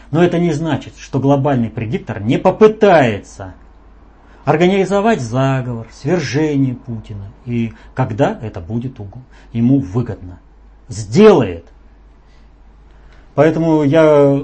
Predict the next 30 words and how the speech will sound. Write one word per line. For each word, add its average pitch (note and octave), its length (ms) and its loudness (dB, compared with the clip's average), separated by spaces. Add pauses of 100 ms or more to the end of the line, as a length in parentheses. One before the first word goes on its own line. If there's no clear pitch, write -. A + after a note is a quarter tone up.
(140)
в A#2+ 220 -8
этом C#3 200 -2
отношении, C3+ 580 -6 (400)
э, A#2 480 -2
говорю, C3 340 0
что A#2 200 -6
эта C3+ 140 -4
вот C3 180 -6
ситуация C#3+ 580 -8
аналогична G#2+ 840 -8
как G2+ 140 -14
существованию, A#2 720 -8 (480)
э, B2 80 -12
ор-, G#2+ 520 -10
вот A2 200 -12
ордынского A2+ 640 -6
ига, G2+ 320 -6 (600)
а, F2+ 800 -12 (360)
на G#2 120 -12
Руси. G2 340 -14 (1040)
Потому A#2+ 220 -4
что - 140 -6
это B2 160 -4
ситуация C3 520 -6
одного G#2+ 260 -6
порядка. G#2 580 -8 (880)
Получив C#3 480 0
ярлык B2 320 -4
на A2 60 -10
княжение, A#2 640 -4